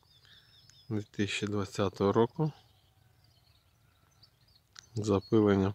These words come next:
пройшло успішно. Вірніше, цвітіння ще триває, але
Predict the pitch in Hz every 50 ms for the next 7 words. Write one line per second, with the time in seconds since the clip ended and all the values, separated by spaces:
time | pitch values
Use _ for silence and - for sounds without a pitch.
0 | - - 101 92 - - 107 107 98 90 - - - - 104 107 - - - 147
1 | 147 143 - _ _ _ - _ _ _ - _ _ _ - _ _ - - _
2 | - - _ _ _ - - - - - - - - 98 107 110 101 101 87 -
3 | - 92 85 - - - - 101 98 - - 101 98 95 92 - - 95 90 -
4 | - 95 98 101 117 131 139 131 104 - - - 87 92 98 98 101